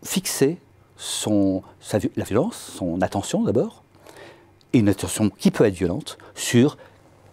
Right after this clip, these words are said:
quelques personnes, quelques objets, que Girard appelle le bouc émissaire, et à partir de là, on va retrouver de la cohésion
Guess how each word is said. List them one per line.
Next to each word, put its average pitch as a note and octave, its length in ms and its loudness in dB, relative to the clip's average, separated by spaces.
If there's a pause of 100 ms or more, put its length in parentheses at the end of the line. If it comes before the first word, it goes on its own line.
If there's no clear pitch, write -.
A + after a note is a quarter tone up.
(120)
quelques C3+ 260 0
personnes, A#2+ 380 2 (600)
quelques A2+ 360 0
objets, F#2+ 380 -2 (420)
que G2 160 2
Girard F2 480 0 (340)
appelle - 340 -4 (120)
le A2+ 100 -2
bouc F#2+ 200 -6
émissaire, C3 440 -2 (340)
et A#2+ 100 4
à G#2+ 60 0
partir A#2 260 -2
de G2+ 80 4
là, F#3 180 4
on C#3 80 4
va G#2+ 100 2
retrouver D3 480 2
de A2+ 40 6
la G2 60 2
cohésion G2+ 460 0